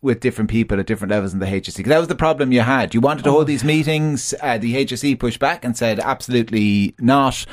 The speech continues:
Speaker 1: Stephen Donnelly, Minister for Health, then, uh, there was
Speaker 2: Wrote
Speaker 1: talk
Speaker 2: in.
Speaker 1: of him i-, i-, intervening and, and demanding the H S E, uh, acquiesce.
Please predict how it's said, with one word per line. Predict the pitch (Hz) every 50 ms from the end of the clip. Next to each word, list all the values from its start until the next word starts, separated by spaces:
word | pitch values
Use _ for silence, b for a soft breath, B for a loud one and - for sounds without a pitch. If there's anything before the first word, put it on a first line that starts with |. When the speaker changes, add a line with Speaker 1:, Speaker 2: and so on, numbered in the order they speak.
| B B B B
Speaker 1:
Stephen | B - - - - 156 131 123
Donnelly, | 117 127 143 156 160 170 151
Minister | 143 135 113 - - 101
for | - 107 98
Health, | 101 123 156 175 175 - -
then, | - 156 156 160 165 165 165 165 160 135 -
uh, | - 131 113 101 127 127 123 127 -
there | - 147
was | - 254
Speaker 2:
Wrote |
Speaker 1:
talk | - 165 156
Speaker 2:
in. |
Speaker 1:
of | 285 -
him | 165 165 170
i-, | 147 135 160 156 147 - -
i-, | 170 165 -
intervening | 147 160 151 147 147 131 151 175 202 214 220 214 196 156
and, | 131 123 123
and | - 123 120 110 -
demanding | 113 113 131 135 151 160 165 165
the | 156 156 147
H | 156 156 151 -
S | 156 151 - -
E, | 156 151 151 151 156 147 - B B B B B
uh, | - 135 135 -
acquiesce. | 147 151 151 - 143 156 151 143 143 151 170 - - - - - - - -